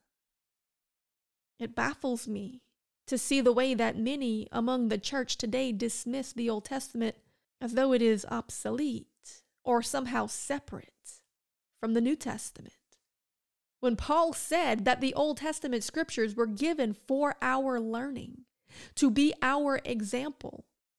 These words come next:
of what we ought to do and not do.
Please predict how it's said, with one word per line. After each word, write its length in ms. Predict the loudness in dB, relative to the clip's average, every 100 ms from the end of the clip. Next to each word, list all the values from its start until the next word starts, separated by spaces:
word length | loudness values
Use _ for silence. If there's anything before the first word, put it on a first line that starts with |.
| _ _ _
of 140 | 0 4
what 260 | 4 4
we 240 | 4 2 2 0
ought 300 | 0 -2 -4
to 220 | 0 2
do 480 | 2 0 -2 -8 -16 _ _ _ _ -2
and 180 | 0
not 300 | 0 -2 -6
do. 380 | -6 -6 -8 -14